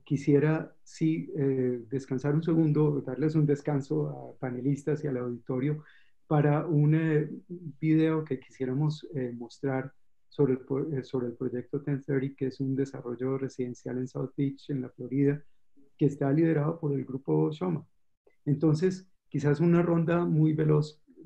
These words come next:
eh, Carlos Serrano, ¿tú crees que se va a devaluar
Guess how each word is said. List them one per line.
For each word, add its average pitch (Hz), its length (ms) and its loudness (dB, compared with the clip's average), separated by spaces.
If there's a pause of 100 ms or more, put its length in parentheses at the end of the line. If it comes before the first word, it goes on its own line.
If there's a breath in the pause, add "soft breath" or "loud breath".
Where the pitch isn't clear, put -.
(240)
eh, 127 220 -4
Carlos 147 640 -2
Serrano, 139 540 -4 (360)
¿tú 151 120 0
crees 175 240 0
que 180 120 -4
se - 120 -2
va 131 140 -2
a 135 40 0
devaluar 147 480 -2